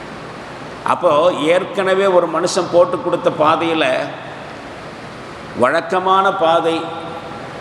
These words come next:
அதுலேயே வழக்கமான பயணம், எல்லாரும் போற மாதிரியே நானும் போறது என்று இருந்தால், மனுஷனுக்கு ஏன் தனியாக கண்ணையும் காதையும்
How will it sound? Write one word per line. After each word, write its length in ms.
அதுலேயே 520
வழக்கமான 640
பயணம், 480
எல்லாரும் 540
போற 200
மாதிரியே 360
நானும் 460
போறது 440
என்று 280
இருந்தால், 540
மனுஷனுக்கு 680
ஏன் 260
தனியாக 760
கண்ணையும் 640
காதையும் 640